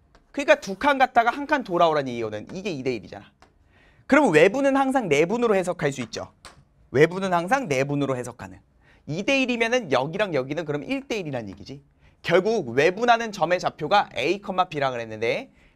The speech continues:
아, 그러면 A라는 점은 오, 여기 C라고 잡으면 C의 중점이 되시는 거죠. 이 대 일 외분점은. 그렇기 때문에 요 삼이라는 것은 두를 더하고 이로 나눌 때, 바꿔 얘기하면 A가 몇일 때? 육일 때.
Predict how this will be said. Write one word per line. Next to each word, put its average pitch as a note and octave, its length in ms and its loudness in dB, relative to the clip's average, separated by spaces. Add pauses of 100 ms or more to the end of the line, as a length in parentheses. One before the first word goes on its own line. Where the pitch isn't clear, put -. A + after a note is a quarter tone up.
아, D3 420 2
그러면 F#3 500 2 (340)
A라는 G#3 540 2
점은 G#3+ 500 6 (760)
오, C4 380 4 (220)
여기 C#3+ 200 -2
C라고 G#3+ 400 0
잡으면 F3+ 480 0 (220)
C의 A#3+ 360 0
중점이 E3+ 600 -4
되시는 A#2 300 -6
거죠. G2 180 -10
이 A2 180 -6
대 B2+ 100 0
일 B2 120 -4
외분점은. F2+ 500 -10 (420)
그렇기 B3 360 2
때문에 A#3 240 4
요 E3+ 140 0
삼이라는 G#3+ 480 -2
것은 A#3+ 420 0
두를 E3 300 -2
더하고 D#3 240 2
이로 G3+ 320 -4
나눌 A#2+ 320 -2
때, F2 220 -10 (520)
바꿔 G3 340 2
얘기하면 D3+ 560 0
A가 D3+ 340 0
몇일 G2+ 360 -6
때? G#2 220 -10 (320)
육일 G3 400 -4
때. A#2 300 -2